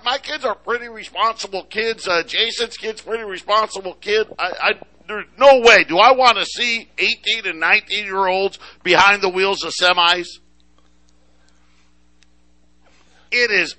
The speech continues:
absolutely insane, and this is the problem. Uh, by the way, they're saying a rookie driver, if you really wanted to go nuts.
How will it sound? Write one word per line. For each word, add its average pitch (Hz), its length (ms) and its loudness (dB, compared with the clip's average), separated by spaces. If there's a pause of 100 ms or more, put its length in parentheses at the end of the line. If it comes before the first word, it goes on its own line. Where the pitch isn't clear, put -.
(120)
absolutely 180 960 -2
insane, 165 480 -4
and 131 100 -10
this 196 240 -4
is 190 140 -8
the 151 140 -8
problem. 156 480 -2
Uh, 123 300 0
by 160 200 2
the 180 100 -4
way, 175 160 2
they're 147 140 -4
saying 165 400 -4
a 165 140 -4
rookie 165 720 -16
driver, 147 580 -6
if - 160 -16
you 139 220 -18
really 196 480 -12
wanted 156 580 -10 (140)
to 131 100 -14
go 131 220 -6
nuts. 120 580 -12